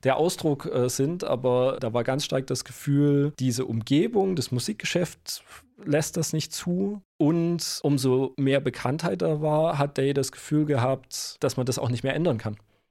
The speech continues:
Also, dass da so eine, so eine Geschichte sich entwickelt hat und dass sie jetzt von außen gelesen wird.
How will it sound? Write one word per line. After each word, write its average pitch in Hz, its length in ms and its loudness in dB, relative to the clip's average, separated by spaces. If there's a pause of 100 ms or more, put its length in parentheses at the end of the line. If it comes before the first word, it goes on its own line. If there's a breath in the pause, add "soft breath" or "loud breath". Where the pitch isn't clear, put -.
(300)
Also, 117 180 -2
dass 127 160 0
da 131 120 2
so 135 120 0
eine, 127 160 4
so 127 140 -2
eine 123 120 0
Geschichte 139 680 2
sich 135 220 -2
entwickelt 143 480 -2
hat - 300 -4 (580)
und 127 180 0
dass 127 140 2
sie 135 120 2
jetzt 135 260 0
von 127 160 -2
außen 139 280 0
gelesen 131 420 2
wird. 104 180 -4